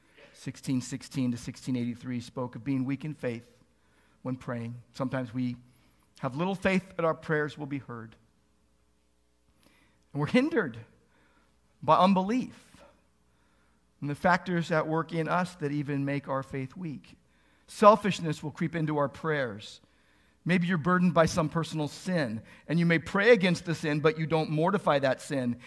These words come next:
And your prayers, he says, will not be answered if you are indulging private sin and not vigorously attempting to kill that sin as the scriptures require. Christian, you need to live by faith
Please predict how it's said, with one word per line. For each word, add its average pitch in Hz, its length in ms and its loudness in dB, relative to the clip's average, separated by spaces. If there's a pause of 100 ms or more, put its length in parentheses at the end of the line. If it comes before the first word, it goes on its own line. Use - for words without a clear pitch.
(160)
And 160 120 2
your 160 100 2
prayers, 226 540 4
he 196 80 -2
says, 156 420 2 (220)
will 180 160 2
not 226 260 6
be 226 200 -2
answered 208 580 2 (220)
if 196 220 2
you 240 180 6
are 214 120 8
indulging 196 600 4
private 196 480 4
sin 175 560 0 (240)
and 208 160 8
not 190 220 6
vigorously 208 560 2
attempting 196 420 0
to 175 80 0
kill 277 320 0
that 190 240 6
sin 165 340 0 (260)
as 202 220 8
the 190 120 0
scriptures 175 500 -4
require. 196 640 -4 (2250)
Christian, 233 320 0
you 196 100 4
need 262 60 6
to 226 60 2
live 196 160 0
by 180 140 6
faith 185 680 4